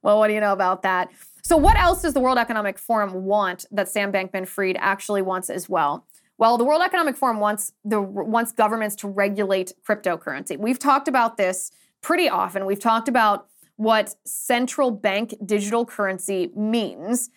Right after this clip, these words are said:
Central bank digital currency would be a cryptocurrency that is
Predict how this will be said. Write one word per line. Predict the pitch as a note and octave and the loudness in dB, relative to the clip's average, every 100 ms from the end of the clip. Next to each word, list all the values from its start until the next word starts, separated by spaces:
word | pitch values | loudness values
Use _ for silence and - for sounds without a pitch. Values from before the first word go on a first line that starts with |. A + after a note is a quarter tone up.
| _ | _
Central | - A3+ A3 C#4 | -4 0 2 2
bank | A#3+ A3+ A3 | 2 0 -2
digital | G3+ G#3+ A3 | -4 -2 -6
currency | - G#3+ G3 G#3 | -2 -2 -2 -2
would | G3+ G3 | -2 -2
be | G#3+ | 0
a | G3+ | 0
cryptocurrency | - G#3+ A3 G#3 - G3+ G3+ G#3 G3 | -2 -2 0 -2 -2 -4 -2 -2 0
that | G3 F#3+ | 2 2
is | F#3+ F#3+ | 0 -2